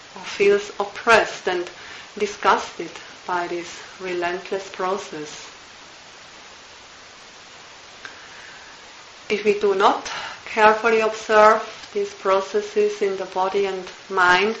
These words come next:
that are constantly arising and passing away at all the six sense doors, then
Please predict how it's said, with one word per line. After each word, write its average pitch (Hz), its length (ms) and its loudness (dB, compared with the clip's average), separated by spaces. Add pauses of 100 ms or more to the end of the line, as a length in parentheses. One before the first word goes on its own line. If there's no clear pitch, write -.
(500)
that 202 180 -8
are 190 80 -4
constantly 202 680 0
arising 185 560 2
and 185 160 -8
passing 185 500 -2
away 180 560 -2 (300)
at 175 180 -14
all 185 360 -4 (580)
the 202 60 -10
six - 320 -4
sense 196 400 -2
doors, 202 400 2 (800)
then 196 460 2